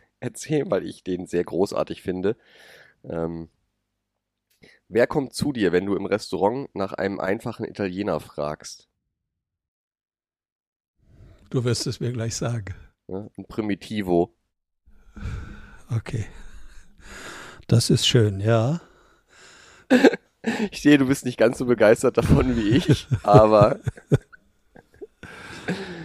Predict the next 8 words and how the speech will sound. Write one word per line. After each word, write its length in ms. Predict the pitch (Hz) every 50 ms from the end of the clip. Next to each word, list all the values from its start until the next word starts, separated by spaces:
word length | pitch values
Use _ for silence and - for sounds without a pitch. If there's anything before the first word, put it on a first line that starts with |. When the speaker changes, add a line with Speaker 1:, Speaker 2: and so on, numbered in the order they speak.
| 147 - -
Speaker 1:
mich 200 | - 113 - 120
hat 120 | 104 -
das 140 | 104 - -
heute 160 | 101 98 95
Morgen 300 | 98 92 98 101 107 95
sehr 240 | 87 98 95 90 82
amüsiert, 580 | 82 92 95 95 85 87 92 92 95 95 -
dieser, 500 | - 87 87 85 85 87 85 85 87 98